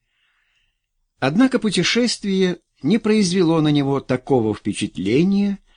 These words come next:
как странствие по Ирану или Индии. «Китай мне не понравился, хотя в нём и есть много прекрасного», сетует он. «Я был очень опечален царящим там неверием.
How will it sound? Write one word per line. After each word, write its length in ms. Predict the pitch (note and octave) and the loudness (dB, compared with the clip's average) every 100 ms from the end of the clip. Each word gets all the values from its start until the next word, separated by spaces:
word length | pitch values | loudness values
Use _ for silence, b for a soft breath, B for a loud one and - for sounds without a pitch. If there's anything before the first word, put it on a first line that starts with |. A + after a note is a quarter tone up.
| _ - | _ -8
как 180 | G#2+ | -4
странствие 640 | - - C#3+ F3+ - D#3+ D3+ | -4 -4 -4 -4 -4 -4 -4
по 140 | C#3 | -4
Ирану 720 | - A2+ F#2 F2+ D#3 D3+ D3 - | -4 -4 -4 -2 -2 -2 -4 -6
или 200 | B2 B2 | -6 -4
Индии. 840 | A#2 - G#2 D#2+ A1+ A#1+ A1 G1+ _ _ _ _ _ _ _ - | -6 -6 -6 -6 -10 -14 -16 -20 _ _ _ _ _ _ _ -2
«Китай 380 | D#3 F3 G3+ | 0 2 2
мне 300 | F#3+ F3 E3 | 2 4 6
не 280 | D3 B2+ F#3 | 6 6 4
понравился, 1080 | G3 F3 C3 A#2+ G#2 C#2+ B1 - - A#1+ - _ _ _ B B B | 4 2 2 0 -2 -6 -10 -12 -12 -14 -20 _ _ _ B B B
хотя 280 | B2 B2 D#3+ | -6 -2 0
в 60 | |
нём 200 | E3 E3+ | 4 2
и 140 | D#3+ F3 | 2 0
есть 540 | F3 G#2+ C3 F3+ - | 0 0 2 2 2
много 280 | E3+ D#3+ C#3+ | 0 0 -2
прекрасного», 960 | C3 B2 A2 A2 F2+ - C2 A1 G1+ _ _ _ - | -4 -6 -4 -4 -4 -8 -10 -14 -18 _ _ _ -12
сетует 640 | - B2 G2 E2+ D2 - | -4 -4 -4 -8 -10 -12
он. 280 | A#1+ G1+ - _ _ _ _ _ | -14 -14 -20 _ _ _ _ _
«Я 120 | - C3+ | -4 2
был 260 | D#3 D#3 _ | 2 0 _
очень 540 | G3 G#3+ _ - F3 | -2 -2 _ -2 -2
опечален 760 | - E3+ E3+ - D#3+ D3 C3+ G#2 | -2 -6 -6 -4 -2 0 -2 -4
царящим 760 | - C3 C3+ E3+ D#3+ - C#3+ C3+ | -4 -2 0 0 -2 -2 -2 -2
там 340 | D3 D3 A2 | -2 0 0
неверием. 920 | A2+ C3 G2+ C3+ D#3 F2 C2 B1 - | 2 0 0 0 0 -2 -8 -12 -18